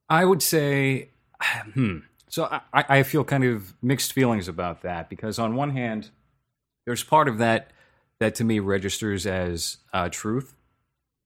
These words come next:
But on the other hand, I feel like at the same time, it's almost trying to stifle any type of sense of humor that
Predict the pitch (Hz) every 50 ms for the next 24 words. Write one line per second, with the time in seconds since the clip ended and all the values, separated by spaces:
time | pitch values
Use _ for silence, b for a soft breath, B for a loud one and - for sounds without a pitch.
0 | _ _ _ _ - 120 117 - 123 127 127 131 135 147 143 139 120 131 131 123
1 | 120 117 95 107 107 104 - - 135 131 127 120 117 110 110 107 104 104 - -
2 | - 120 - 110 95 - - 110 107 101 95 - 104 101 98 98 95 92 92 87
3 | - _ _ _ _ _ _ _ _ _ _ _ _ _ _ _ _ 120 113 110
4 | - - - - - 135 127 127 127 123 - - - - 120 117 113 113 107 104
5 | - - - 117 107 101 98 95 92 92 87 87 85 - _ _ _ _ _ _
6 | _ _ _ _ _ _ - - 131 120 117 - - 107 95 92 90 87 85 _
7 | _ _ _ _ _ 120 113 113 107 101 107 107 - _ - - 113 101 - 98
8 | - - 107 95 - 87 - - 104 95 92 87 92 90 90 -